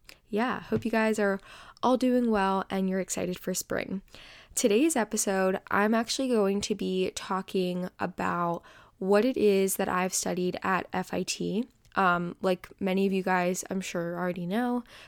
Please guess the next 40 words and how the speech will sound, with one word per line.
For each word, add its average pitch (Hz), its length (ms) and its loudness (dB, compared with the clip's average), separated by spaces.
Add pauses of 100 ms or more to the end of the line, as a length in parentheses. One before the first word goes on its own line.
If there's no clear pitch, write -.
from 208 180 0
listening 185 300 0
to 202 80 -4
previous 185 360 -2
episodes, 180 560 -4 (440)
I'm 214 180 2
a 226 60 4
senior 190 420 0
at - 220 -4
the 196 80 -4
Fashion 180 420 -4
Institute 180 460 -4
of 175 80 -4
Technology, 208 920 -2
and 180 460 -2
I 185 380 0
have 185 260 -6
been 180 140 -2
there 180 280 -2 (380)
all 220 160 2
four 269 220 2
years. 196 580 0 (360)
Um, 196 280 0
so 202 180 2
today 214 360 0
I'm 202 160 0
going 202 260 0
to 220 80 -4
be 196 220 -2
kind 196 280 -4
of 196 100 -4
doing 196 220 0
a 185 60 -2
little 185 160 -2
bit 180 200 -2
of 175 440 0 (460)
a 202 220 4
deep 180 280 -6
dive 190 480 -2
on 180 560 -4